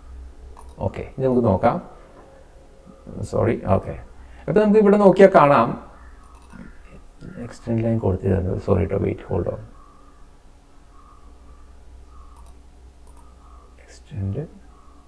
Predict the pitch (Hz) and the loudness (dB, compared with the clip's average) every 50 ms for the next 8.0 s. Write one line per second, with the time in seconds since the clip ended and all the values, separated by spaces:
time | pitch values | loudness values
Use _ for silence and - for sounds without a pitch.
0 | - - - - - - - - - - - - - - - - 120 120 - 98 | -20 -20 -20 -20 -20 -20 -20 -20 -20 -20 -20 -20 -20 -16 -6 -4 -4 -2 0 -2
1 | 101 - - - - - - - - - - 104 110 117 113 - - 147 131 120 | -2 -2 -8 -16 -20 -20 -20 -20 -20 -16 -4 0 0 0 0 2 0 0 2 2
2 | 117 110 110 117 117 110 104 101 101 98 - 104 98 95 90 95 90 85 95 104 | 2 2 2 2 4 4 4 4 2 2 2 2 2 4 4 2 2 2 2 2
3 | 104 101 95 101 - - 107 87 87 90 92 98 - 113 104 110 107 101 95 98 | 2 2 0 0 0 0 -2 0 0 0 -2 -2 -2 -2 0 2 2 2 2 2
4 | 101 107 107 101 104 104 - 92 - - - 95 87 85 95 92 95 - 107 113 | 2 2 2 2 0 0 0 0 0 0 -2 -4 -6 -4 -4 -6 -2 0 0 0
5 | - - - - - - 104 98 - - - - - - - - - 190 202 196 | 0 -2 -2 -4 -2 0 0 0 0 -6 -8 -8 -6 -6 -2 0 2 4 6 6
6 | 196 202 214 214 202 190 175 180 175 165 160 170 170 - 143 120 120 131 135 139 | 6 6 6 8 8 8 6 6 6 6 6 6 6 6 4 6 6 6 6 4
7 | 147 151 147 135 127 123 113 107 98 98 104 104 101 104 104 98 107 110 110 | 4 4 4 4 4 4 4 4 4 4 4 4 2 2 2 2 0 0 -2